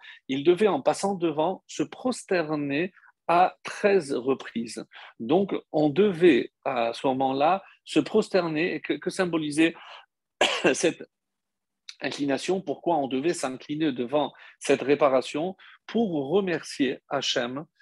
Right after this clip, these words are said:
de nous avoir permis de récupérer le temple et surtout d'avoir mis cette barrière entre les nations et entre le peuple juif. Donc, treize fois, et, euh, pour rétablir ce mot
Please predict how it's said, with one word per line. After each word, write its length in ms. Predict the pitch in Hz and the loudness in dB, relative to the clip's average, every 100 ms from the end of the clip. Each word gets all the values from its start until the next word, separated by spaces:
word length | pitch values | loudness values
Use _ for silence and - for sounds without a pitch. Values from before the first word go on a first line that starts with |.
| _ - 117 143 | _ -14 0 4
de 340 | 156 170 175 _ _ | 6 4 0 _ _
nous 280 | 117 135 143 | -2 0 4
avoir 280 | 147 143 165 - 190 | 2 4 -2 0 0
permis 320 | 170 180 196 | 0 -2 0
de 120 | 131 120 170 | 0 2 2
récupérer 640 | - 170 160 151 160 - 120 | 0 0 2 4 2 2 0
le 60 | 117 | -2
temple 320 | - 143 151 - | -2 -4 -6 -8
et 60 | 139 | -8
surtout 580 | - 220 - - 151 165 - - _ | -6 -6 -8 -4 -2 -4 -10 -20 _
d'avoir 460 | 127 143 127 165 160 131 | 0 0 2 2 2 -2
mis 460 | 123 139 185 226 - - _ | -6 -6 -4 -4 -6 -16 _
cette 400 | - - 147 - | -4 2 2 2
barrière 640 | 117 160 165 131 127 123 143 _ _ _ | 0 2 2 0 -2 -2 -8 _ _ _
entre 520 | 170 180 175 180 190 - _ - | -2 -2 0 0 0 -2 _ -6
les 220 | 120 156 | 0 2
nations 520 | 139 117 - 127 147 - _ _ | 2 -2 -4 -6 -6 -14 _ _
et 140 | 139 | -2
entre 300 | 135 113 - | -2 -4 -2
le 100 | 117 113 | -2 0
peuple 220 | 120 110 | -2 -2
juif. 300 | 107 110 - - - - _ | -4 -8 -8 -14 -14 -20 _
Donc, 280 | 117 156 196 160 | -2 2 4 2
treize 500 | - - 196 139 131 | 2 4 4 4 0
fois, 480 | 123 - 147 165 208 - - - | -2 2 4 4 0 -8 -20 -2
et, 260 | 151 147 143 | 4 4 4
euh, 920 | 131 123 123 123 120 120 120 120 123 127 | 2 2 0 -2 -4 -4 -6 -6 -8 -8
pour 240 | - 143 123 | -4 -4 0
rétablir 540 | 190 190 139 131 160 160 _ | 0 2 -2 -4 -6 -8 _
ce 180 | - 139 | -8 -6
mot 320 | 127 147 | -4 -6